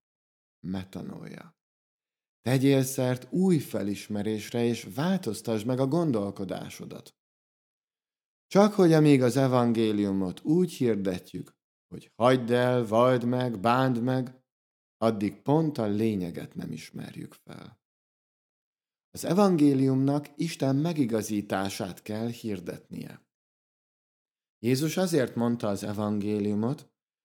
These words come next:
mert abban Isten megigazítása lepleződött le, tárult fel előttünk. Nem a jövőben fogja megigazítani az embereket.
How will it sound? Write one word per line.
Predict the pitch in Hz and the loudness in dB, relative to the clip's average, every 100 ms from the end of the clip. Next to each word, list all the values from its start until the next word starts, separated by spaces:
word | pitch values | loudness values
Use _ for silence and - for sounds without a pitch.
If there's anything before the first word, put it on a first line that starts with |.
| _ - | _ -2
mert | 110 104 | -2 0
abban | 123 127 127 131 131 | 0 2 4 4 4
Isten | 156 139 - 120 | -2 -4 0 4
megigazítása | 120 131 120 104 101 95 98 95 98 95 - | 4 4 2 0 0 -2 -4 -2 -2 -2 -2
lepleződött | 101 101 104 98 98 104 98 104 104 | -2 -2 -2 -4 -2 -2 0 -2 -2
le, | 110 117 - _ | -4 -4 -6 _
tárult | 117 117 123 131 131 127 | -2 0 0 -2 -2 -4
fel | - 101 104 | -4 -2 -2
előttünk. | - 104 92 - _ - - - _ _ _ _ _ _ _ _ _ _ | -4 -6 -6 -8 _ -14 -12 -14 _ _ _ _ _ _ _ _ _ _
Nem | 123 147 139 | 4 6 8
a | |
jövőben | 117 117 110 107 101 110 113 | 8 6 6 4 2 2 0
fogja | 107 127 123 | -2 -2 0
megigazítani | 127 131 127 123 123 123 123 127 120 113 | 2 2 0 -2 -2 -2 -4 -2 0 0
az | 101 | -2
embereket. | 98 95 87 - - - - | -4 -4 -6 -8 -14 -18 -20